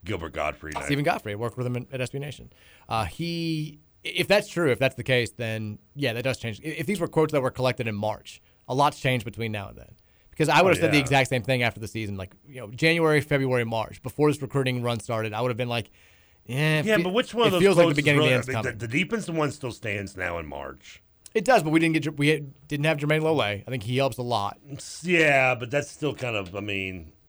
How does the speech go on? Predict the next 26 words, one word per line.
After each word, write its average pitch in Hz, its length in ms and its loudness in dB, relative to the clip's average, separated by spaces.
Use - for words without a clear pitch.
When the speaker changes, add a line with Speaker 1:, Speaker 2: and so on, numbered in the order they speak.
Speaker 1:
I 156 120 4
could 143 160 -6
see 143 220 -2
where, 117 240 -2
unless 123 520 -2
you're 110 220 -4
a 98 40 -6
Louisville 101 380 -6
fan 101 280 -2
or 90 80 -8
following 95 380 -2
Louisville, 90 400 -8
you 123 160 -6
probably 104 420 2
don't, 95 140 -8
or 107 240 0
you're 101 160 -2
an 101 60 -4
Arizona 92 380 -2
State 90 260 -10
guy, 85 120 -6
you 90 160 -8
don't 80 220 -8
really 80 240 -8
realize 80 380 -6
that's - 340 -14